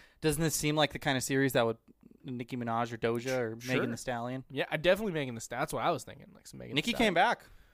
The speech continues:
Speaker 1: Song debuted number one on the top forty.
Speaker 2: What was it?
Speaker 1: I don't know. I haven't listened to it. I just
Speaker 2: Me
Speaker 1: saw,
Speaker 2: neither.
Speaker 1: <laughs> saw a
Speaker 2: She,
Speaker 1: tweet
Speaker 2: she
Speaker 1: that
Speaker 2: was
Speaker 1: said,
Speaker 2: number one,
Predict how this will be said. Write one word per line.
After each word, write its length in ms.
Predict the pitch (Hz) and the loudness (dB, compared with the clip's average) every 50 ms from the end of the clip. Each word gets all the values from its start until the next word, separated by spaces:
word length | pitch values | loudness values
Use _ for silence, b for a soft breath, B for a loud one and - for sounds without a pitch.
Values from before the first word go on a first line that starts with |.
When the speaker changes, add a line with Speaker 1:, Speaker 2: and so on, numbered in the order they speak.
| _ _ | _ _
Speaker 1:
Song 280 | _ - - 151 160 165 | _ 0 0 0 2 2
debuted 260 | 165 165 160 175 175 | 2 2 2 2 2
number 220 | 165 170 170 170 160 | 4 4 6 8 8
one 260 | 165 175 196 185 147 | 8 8 8 6 4
on 80 | 127 | 0
the 60 | 120 - | 0 2
top 200 | 143 135 - - | 0 0 0 2
forty. 360 | - 151 170 180 156 127 - - _ _ _ _ _ _ _ _ _ _ _ _ _ _ _ _ _ _ | 2 4 4 4 2 -2 -6 -12 _ _ _ _ _ _ _ _ _ _ _ _ _ _ _ _ _ _
Speaker 2:
What 100 | - 113 | -8 -6
was 220 | 120 170 254 - | -4 -4 -6 -8
it? 100 | - - _ _ _ _ _ _ _ _ _ _ _ - | -12 -18 _ _ _ _ _ _ _ _ _ _ _ -2
Speaker 1:
I 80 | 120 | 0
don't 80 | 117 117 | 2 4
know. 80 | 139 151 | 4 6
I 40 | 127 | 4
haven't 160 | 113 110 117 | 4 2 0
listened 260 | 123 127 - - 120 | -2 -2 -2 -6 -8
to 120 | - - 110 | -6 -4 -2
it. 80 | 107 | -2
I 80 | 107 107 | -2 -2
just 140 | 107 - - | -2 -4 0
Speaker 2:
Me 40 | 110 | 2
Speaker 1:
saw, 120 | 117 113 | 2 2
Speaker 2:
neither. 160 | - - - - - - - | 2 0 -6 -10 -14 -18 -20
Speaker 1:
<laughs> 180 | - - - - | -20 -20 -18 -2
saw 200 | - 156 135 120 | 2 4 6 6
a 20 | |
Speaker 2:
She, 60 | - | 4
Speaker 1:
tweet 160 | - - 143 135 | 4 2 2 4
Speaker 2:
she 20 | 147 | 4
Speaker 1:
that 40 | 160 | 4
Speaker 2:
was 80 | 151 | 6
Speaker 1:
said, 60 | 147 - | 6 6
Speaker 2:
number 140 | 147 139 | 6 6
one, 40 | - | 6